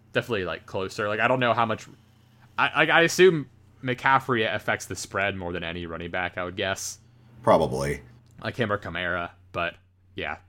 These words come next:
Speaker 1: Dallas here. But overall, pretty good game, I think. I'm, I'm excited to see Carolina actually probably have to, you know, shoot out for once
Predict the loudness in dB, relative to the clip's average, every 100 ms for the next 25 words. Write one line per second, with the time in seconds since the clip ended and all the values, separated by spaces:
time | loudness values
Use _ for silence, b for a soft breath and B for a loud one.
0 | -20 -6 4 6 6 4 2 2 0 -4
1 | -2 2 4 6 6 6 4 4 2 0
2 | 0 -2 -2 -2 -2 -2 -2 -2 -2 -4
3 | 0 0 0 -2 -6 -6 -6 -8 -16 0
4 | 2 2 0 -2 -4 -6 -6 -4 -2 -2
5 | -6 _ _ _ -20 0 2 4 2 2
6 | 0 -2 -10 -12 -20 -12 -6 -6 -8 -12
7 | _ _ _ _ _ -16 0 4 4 4
8 | -2 -6 -6 -10 -14